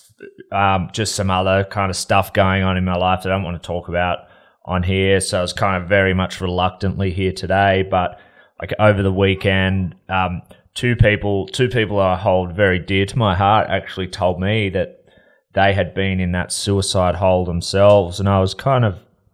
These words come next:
I, I was, like, shocked to hear that from these two people. Like, one person in particular, I would probably consider the strongest person I know. And then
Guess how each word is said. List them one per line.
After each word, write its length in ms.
I, 220
I 120
was, 160
like, 200
shocked 380
to 80
hear 240
that 200
from 140
these 240
two 220
people. 460
Like, 180
one 200
person 340
in 100
particular, 520
I 380
would 260
probably 280
consider 440
the 120
strongest 480
person 380
I 120
know. 560
And 220
then 380